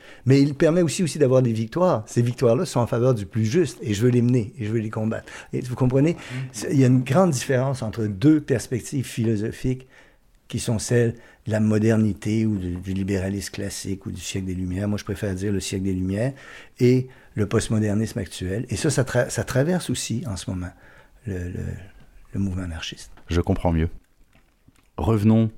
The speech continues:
Speaker 2: à nos permanences.
Speaker 1: Il y a, il y a une chose que je voulais
Speaker 2: Oui,
Speaker 1: dire,
Speaker 2: oui.
Speaker 1: si, si tu me permets, j'aime-, je voudrais dire, un des textes fondamentaux de la pensée postmoderne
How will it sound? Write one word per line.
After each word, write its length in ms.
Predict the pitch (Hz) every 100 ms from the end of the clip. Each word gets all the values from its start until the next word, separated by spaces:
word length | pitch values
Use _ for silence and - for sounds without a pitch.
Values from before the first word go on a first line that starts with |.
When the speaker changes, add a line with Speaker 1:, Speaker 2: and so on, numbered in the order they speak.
| -
Speaker 2:
à 140 | -
nos 120 | 90 85
permanences. 800 | 87 87 87 107 135 - - 135
Speaker 1:
Il 60 |
y 40 | 135
a, 40 |
il 80 | 147
y 40 | 165
a 20 |
une 60 | 165
chose 260 | - 226 127
que 80 | 135
je 0 |
voulais 40 |
Speaker 2:
Oui, 120 | 107 113
Speaker 1:
dire, 100 | 110
Speaker 2:
oui. 200 | - 127
Speaker 1:
si, 120 | 143
si 20 |
tu 120 | 147
me 60 | 143
permets, 260 | 139 151
j'aime-, 180 | 135 120 -
je 60 | 170
voudrais 340 | 135 127 127
dire, 160 | 120 170 - - - - -
un 100 | 156
des 200 | 190 165
textes 240 | 202 196 -
fondamentaux 1080 | 190 185 165 143 120 - _ 147 156 151 - - _ _ _ _ _ _ 294
de 120 | 104
la 140 | 107
pensée 360 | 101 113 107 131
postmoderne 720 | 120 107 107 98 110 165 185